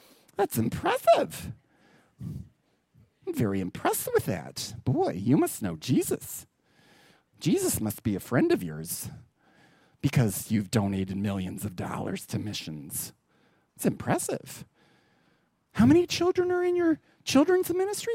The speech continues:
Wow, that's fantastic." You see, what we do is we put our hope in all of these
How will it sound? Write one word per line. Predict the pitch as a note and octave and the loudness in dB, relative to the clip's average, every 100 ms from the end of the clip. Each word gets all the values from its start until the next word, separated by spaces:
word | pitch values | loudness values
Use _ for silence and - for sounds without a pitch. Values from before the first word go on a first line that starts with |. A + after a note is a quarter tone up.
| G4+ | -4
Wow, | - A2+ D3+ - - C#2+ - - | -6 -2 -2 -2 -4 -6 -10 -4
that's | C3+ - - | -4 -4 -4
fantastic." | A#2 F#2 - A2+ B2+ F#4 - - - G2 - _ _ _ _ _ _ _ _ _ _ _ _ _ _ _ _ _ _ _ _ _ _ _ _ _ - | -4 -4 -8 -4 -4 -4 -6 -8 -8 -14 -18 _ _ _ _ _ _ _ _ _ _ _ _ _ _ _ _ _ _ _ _ _ _ _ _ _ -10
You | C#3+ | -4
see, | - | 2
what | C#3 F#2+ | 4 6
we | G#2+ | 6
do | B2 C#3+ A#2 | 10 10 10
is | G#2 | 6
we | G#2 | 0
put | - C3 | 2 2
our | G2+ | 0
hope | - C#3+ C3+ - | 2 2 2 0
in | G2 | -2
all | A2 B2 | -2 -2
of | G#2 | 0
these | G2+ F#2+ - | 0 0 -4